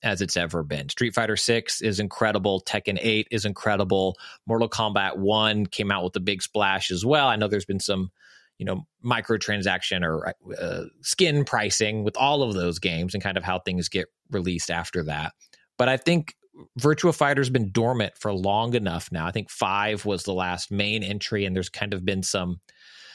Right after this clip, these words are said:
updates of five that have come out in ar-, maybe only in arcades in Japan, but kind of different versions of five. But I think, I think there's appetite for it, and I think folks getting exposed to it in the Like a Dragon games, where it's often an arcade of s-,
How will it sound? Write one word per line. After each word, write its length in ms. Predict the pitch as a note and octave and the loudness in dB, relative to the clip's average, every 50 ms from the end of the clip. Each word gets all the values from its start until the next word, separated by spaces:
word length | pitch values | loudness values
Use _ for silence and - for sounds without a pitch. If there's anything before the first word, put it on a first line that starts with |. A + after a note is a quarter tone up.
| - - - - - _ _ _ _ _ _ _ _ _ _ - | -20 -20 -20 -20 -20 _ _ _ _ _ _ _ _ _ _ 0
updates 680 | - F#3 - - - D3 B2 A#2+ A2+ - - - - - - | 0 0 0 0 0 2 2 2 0 -2 -2 -2 -2 -2 0
of 240 | - B2+ B2 G#2+ - - _ - | 0 0 0 -2 -4 -6 _ 0
five 380 | A#2+ G2+ G2 F#2 F#2 F#2+ F#2 | 2 2 2 2 2 0 0
that 120 | F#2+ G2 F#2+ | 0 0 0
have 120 | G2 F2+ | 0 -2
come 200 | - - A2+ G2+ | -2 0 2 2
out 220 | F#2+ F2+ F#2+ F#2+ F2+ | 2 4 2 2 2
in 120 | F2 F2+ | 2 2
ar-, 200 | F2 G2 F#2+ F#2+ - | 2 0 0 0 0
maybe 280 | B2+ C3+ D3 D3+ C3+ | 0 2 4 4 4
only 220 | B2 A#2+ A#2 A2+ A2 | 4 4 4 4 4
in 60 | G#2+ | 2
arcades 460 | G#2 G2 F2+ - - G2+ F#2+ F#2+ E2+ F2 | 2 0 0 0 0 2 2 2 2 0
in 60 | F2+ | 0
Japan, 480 | - F#2 - - F2+ F2 E2+ E2+ F2 | 0 -2 -2 0 0 0 0 0 2
but 160 | F2 A2 A2+ - | 2 0 2 2
kind 160 | - G3+ F3 | 4 4 4
of 120 | C#3+ B2+ | 4 4
different 320 | A#2 D3+ D3 - A#2+ F#2 F#2 | 4 4 4 2 0 0 2
versions 420 | G#2 G#2 A2 A2+ G2 G2+ F#2 F#2 | 2 2 2 2 2 0 0 0
of 100 | F#2 D#2+ | -2 -2
five. 500 | - - D#2 D2+ D#2 D#2+ E2 F2 F2 - - | 0 0 0 0 2 0 0 0 -2 -2 0
But 100 | B2 B2+ | 2 2
I 80 | C3+ | 2
think, 400 | C#3+ - F#3 F#3+ G3 F3+ - - D3+ D3 - - | 2 2 2 2 2 2 0 -2 -6 -6 -4 -4
I 60 | C#3+ | -2
think 180 | C3+ - F3 D#3+ | 0 0 2 2
there's 140 | E3+ D#3+ C#3+ | 2 2 2
appetite 580 | - A#2 C3+ - - B2+ - - F2+ E2 - | 2 0 0 0 0 0 0 0 0 0 -2
for 300 | - - F#2+ F2 D2+ D2 | -4 -2 0 0 2 0
it, 100 | C#2+ - - | 0 -2 0
and 100 | G2 G#2 | 2 2
I 60 | G#2 | 2
think 260 | - - B2+ A#2 - | 2 0 -2 0 2
folks 280 | - B2+ A#2+ A2+ - - | 2 2 2 2 0 2
getting 220 | B2+ A#2+ A#2+ A#2+ | 2 4 4 4
exposed 600 | A2+ F#2 - - - - A2+ A2 A2+ A2+ - - | 2 2 0 -2 2 2 4 4 4 4 2 0
to 140 | - B2 A#2 | 2 2 4
it 100 | A2+ A2 | 4 2
in 360 | - - A2+ A2 G#2+ G#2+ G#2 | 2 0 0 2 2 2 2
the 200 | G2+ G#2 G2+ G2 | 2 4 4 4
Like 260 | F#2+ G2 G2+ G2+ G2+ - | 4 4 2 2 2 2
a 60 | F#2 | 0
Dragon 520 | - G#2 F#2 F#2+ G2+ A2 A2 A#2+ B2 B2 | 2 2 2 2 2 2 2 0 2 2
games, 440 | B2 C3 C3 C3 C3+ C#3+ D#3+ F3 D#3+ | 4 4 4 2 2 2 2 0 2
where 180 | B2+ A2+ G#2+ G#2 | 2 2 2 2
it's 280 | G2 - - - - - _ _ _ - | 0 -2 -4 -6 -6 -8 _ _ _ 0
often 320 | G#2 G2+ G#2 - A#2+ A2+ | 2 2 2 2 2 2
an 200 | G#2+ F2+ G#2 G2+ | 2 2 2 2
arcade 560 | G2 F2+ F2+ - - - A2+ G#2+ G#2 G#2+ A2 - | 2 0 0 0 0 0 2 2 2 2 0 0
of 160 | - G#2 G2+ | -2 -2 -2
s-, 120 | - - | -2 -4